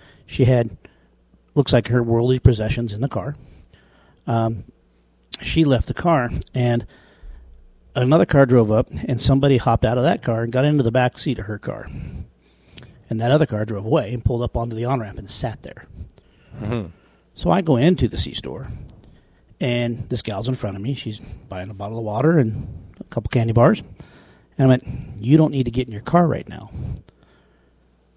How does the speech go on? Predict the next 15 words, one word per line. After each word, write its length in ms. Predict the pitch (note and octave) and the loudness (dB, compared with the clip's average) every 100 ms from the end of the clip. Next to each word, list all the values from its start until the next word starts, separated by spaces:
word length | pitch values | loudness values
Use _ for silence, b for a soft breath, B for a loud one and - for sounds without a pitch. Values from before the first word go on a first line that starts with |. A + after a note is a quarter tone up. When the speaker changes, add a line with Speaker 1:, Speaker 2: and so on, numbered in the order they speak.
| _ - | _ -6
Speaker 1:
And 140 | A#2+ | -4
it 160 | A#2+ - | -4 0
took 160 | - A3+ | 2 4
her 80 | F3+ | 6
by 140 | C3 | 6
surprise. 520 | A2+ B2+ - F#2 C3+ | 4 0 -2 -2 -4
She 280 | - - - | -6 -6 0
was 120 | A#2+ | 0
kind 200 | - F#3+ | 0 -4
of 80 | A#3+ | -4
offended 440 | G2+ - D#3 B2+ - | -6 2 2 2 -4
that 80 | - | -6
I 60 | |
said 300 | - - A3 | -2 0 0
something. 520 | - F2+ F2 - C3 | -2 -6 -6 -14 -16